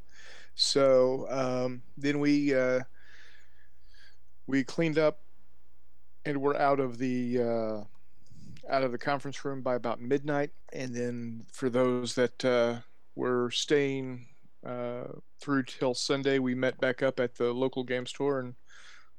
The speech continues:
played a couple more, uh, board games. Got a game of Commands and Colors Napoleonics in, and then also a Distant Plain. Uh, it's a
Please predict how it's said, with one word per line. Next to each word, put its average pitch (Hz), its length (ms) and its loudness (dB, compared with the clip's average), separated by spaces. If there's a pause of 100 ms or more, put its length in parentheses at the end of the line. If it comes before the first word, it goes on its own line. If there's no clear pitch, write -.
played 147 180 2
a 131 40 2
couple 139 260 -2
more, 131 360 -2 (160)
uh, 120 160 2
board 131 300 4
games. 139 340 2
Got 127 200 4
a 123 60 2
game 127 300 0
of 117 320 2
Commands 147 360 2
and 131 100 -8
Colors 139 260 4
Napoleonics 131 760 0
in, 151 320 0 (300)
and 117 480 -2
then 123 220 -2
also 123 840 4 (680)
a 123 220 -2
Distant 135 580 -2
Plain. 113 640 -4 (420)
Uh, 62 500 -4 (380)
it's 120 220 -6
a 104 240 2